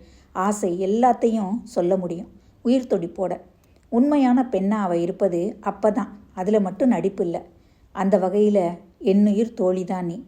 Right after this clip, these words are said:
உன்னோட பழகி வந்த நாட்கள் மட்டுமே தான் நான் நானா இருந்த நாட்கள். வெற்று சிப்பிகளுக்கு நடுவே முத்து சிப்பியா என் மனக்கடலின் ஆழத்தில் நான் போற்றி வைக்கின்ற நினைவுல நீதான்னு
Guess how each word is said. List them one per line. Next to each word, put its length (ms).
உன்னோட 400
பழகி 300
வந்த 280
நாட்கள் 420
மட்டுமே 460
தான் 340
நான் 300
நானா 300
இருந்த 320
நாட்கள். 580
வெற்று 380
சிப்பிகளுக்கு 560
நடுவே 320
முத்து 440
சிப்பியா 480
என் 240
மனக்கடலின் 680
ஆழத்தில் 580
நான் 220
போற்றி 340
வைக்கின்ற 360
நினைவுல 520
நீதான்னு 520